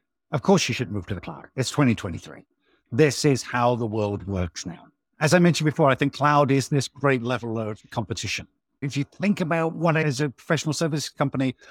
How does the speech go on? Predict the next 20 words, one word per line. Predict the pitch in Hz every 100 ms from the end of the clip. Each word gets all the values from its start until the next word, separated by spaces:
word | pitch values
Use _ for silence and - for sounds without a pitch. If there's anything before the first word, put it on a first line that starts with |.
| -
what | 135 165 202
I | 202
would | 180 139
need | 160 151
to | 139
be |
able | 151
to | 131 131
do | 143 127 117 _ _ _ _ -
to | 147 131
run | 127 156 156 151 -
a | 127
geographically | 135 151 123 131 - 143 - 135 127 123 123 -
dispersed | 143 - 143 127 - _ _
business | - 170 - 95 - - - _ _ _ _ _ _ _
if | 135 139
I | 139
was | 127
doing | 156 127
everything | 117 120 120 117